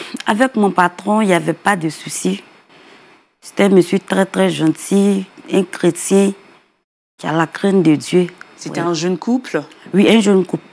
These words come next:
Speaker 2: D'accord.
Speaker 1: Quand je partais, il venait à peine de se marier. Voilà. Qui aimait, qui aimait vraiment Dieu et priait. Moi, je partais là-bas, je, je partais à l'église.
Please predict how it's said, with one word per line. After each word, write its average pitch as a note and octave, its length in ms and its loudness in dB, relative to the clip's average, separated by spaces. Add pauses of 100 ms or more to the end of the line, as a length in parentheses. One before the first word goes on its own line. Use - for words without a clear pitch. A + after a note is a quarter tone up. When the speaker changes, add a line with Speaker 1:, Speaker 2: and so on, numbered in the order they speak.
(120)
Speaker 2:
D'accord. D3 200 -8
Speaker 1:
Quand A3 40 2
je F#3 120 -2
partais, D3+ 360 -2
il E3+ 40 -2
venait E3+ 220 2
à E3+ 80 4
peine F3+ 240 0
de E3 60 2
se D3+ 160 -8
marier. C#3 440 -8 (240)
Voilà. - 200 -14 (720)
Qui - 140 0
aimait, F3 380 6 (280)
qui - 100 2
aimait G3 220 6
vraiment E3+ 460 4
Dieu E3+ 240 2
et F3+ 80 6
priait. F#3 580 4 (380)
Moi, G#3+ 100 8
je C4+ 140 0
partais F#3 300 -2
là-bas, F3+ 360 2
je, E3 340 0
je - 120 -6
partais D#3+ 240 -2
à B3+ 80 4
l'église. G3+ 560 2